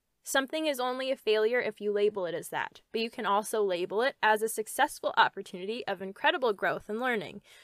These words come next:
Don't let fear of failure hold you back. You can't fail if you go all in and take everything away from a situation. Even in this list of practices, if you fail at one,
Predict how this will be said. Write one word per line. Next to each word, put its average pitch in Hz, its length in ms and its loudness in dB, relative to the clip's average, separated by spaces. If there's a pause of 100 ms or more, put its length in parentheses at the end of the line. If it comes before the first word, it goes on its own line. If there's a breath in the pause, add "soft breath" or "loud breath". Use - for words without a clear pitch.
(300 soft breath)
Don't 269 240 6
let 320 220 2
fear 269 240 -2
of 269 80 -2
failure 226 460 2
hold 202 260 -2
you 196 120 -6
back. - 360 -4 (220)
You 302 180 0
can't 392 340 0
fail 247 340 4
if 214 160 0
you 214 100 -8
go 254 220 8
all 240 260 10
in 226 320 -2
and 240 120 -4
take 240 220 -2 (120)
everything 247 680 0
away 196 240 0
from 185 200 -10
a 175 40 -8
situation. - 720 -14 (600 soft breath)
Even 302 300 0
in 359 80 2
this 381 180 2
list 294 200 -2
of 262 80 -2
practices, 214 680 2
if 220 160 -2
you 240 100 -6
fail 320 340 4
at 320 160 8
one, 277 280 -2